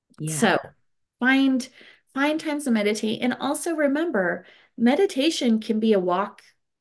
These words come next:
Speaker 2: a quiet walk for twenty minutes where you're really being present and recognizing the vibrance of what, you know, is all around you. That can be meditation, um,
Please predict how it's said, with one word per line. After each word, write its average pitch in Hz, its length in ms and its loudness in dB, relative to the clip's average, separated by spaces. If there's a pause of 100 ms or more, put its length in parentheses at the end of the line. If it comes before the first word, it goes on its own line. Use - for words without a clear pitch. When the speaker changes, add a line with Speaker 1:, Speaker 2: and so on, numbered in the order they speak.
(480)
Speaker 2:
a 185 60 2
quiet 190 460 0
walk 202 420 -2
for - 180 -2
twenty 180 320 -4
minutes 170 400 -4
where 160 120 -2
you're 160 240 -2
really 170 340 -2
being 156 260 -8
present 156 840 -12
and 165 180 -8
recognizing 151 800 -8
the 147 80 -6
vibrance 147 560 -10
of - 100 -12
what, 139 380 -10
you 160 140 -8
know, 139 240 -8
is 156 120 -12
all 151 160 -12
around 165 400 -14
you. 143 120 -10
That 160 240 -10
can 233 120 -6
be 233 80 0
meditation, 190 760 -10 (520)
um, 175 640 0